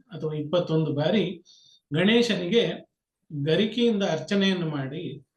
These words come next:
ಆಮೇಲೆ ಹನ್ನೊಂದು ಮಾಲೆ ಓಂ ನಮಃ ಶಿವಾಯ ಜಪವನ್ನು ಮಾಡಬೇಕು. ಅದ ನಂತರ ಅಗಸ್ತ್ಯ ತಂತ್ರದಲ್ಲಿ ಕೊಟ್ಟಿರುವಂತಹ ಒಂದು ತಂತ್ರ ಏನಪ್ಪಾ ಅಂತಂದ್ರೆ,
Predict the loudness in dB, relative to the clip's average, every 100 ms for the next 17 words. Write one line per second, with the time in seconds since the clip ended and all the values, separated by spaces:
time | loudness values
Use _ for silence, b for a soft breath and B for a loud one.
0 | _ _ _ _ _ 2 4 4 2 0
1 | -4 -10 _ _ _ _ _ 0 4 6
2 | 6 4 2 0 -2 -2 0 2 0 0
3 | -4 -4 -4 -2 -2 -4 -4 -4 -2 -2
4 | 0 -4 -6 -6 -2 0 -2 -6 -10 -14
5 | -14 _ _ _ _ _ _ -10 -4 0
6 | 2 2 2 0 -2 -8 -14 _ _ _
7 | _ _ _ _ _ -2 2 2 2 2
8 | 2 2 2 2 0 -2 -2 -2 -2 -4
9 | -2 -2 -2 -6 -6 -8 -4 -2 -2 -2
10 | -2 -2 -4 -4 -4 -2 -2 -2 -2 -6